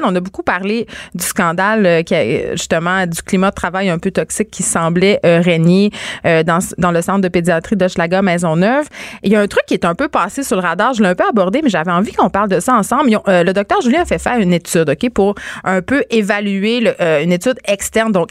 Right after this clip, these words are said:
indépendante, pour évaluer, euh, justement le climat de travail au sein de son organisation. Et un des points qui est sorti de cette étude-là, en fait, c'est un responsable des ressources humaines, euh, qui a soulevé ce point-là, c'était que les milléniaux acceptaient mal la critique.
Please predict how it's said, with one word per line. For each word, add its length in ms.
indépendante, 760
pour 240
évaluer, 720
euh, 100
justement 560
le 140
climat 480
de 100
travail 640
au 140
sein 160
de 40
son 140
organisation. 760
Et 160
un 200
des 120
points 240
qui 120
est 40
sorti 520
de 120
cette 200
étude-là, 600
en 100
fait, 120
c'est 120
un 100
responsable 560
des 80
ressources 340
humaines, 360
euh, 180
qui 160
a 60
soulevé 440
ce 120
point-là, 540
c'était 280
que 160
les 100
milléniaux 640
acceptaient 480
mal 280
la 120
critique. 760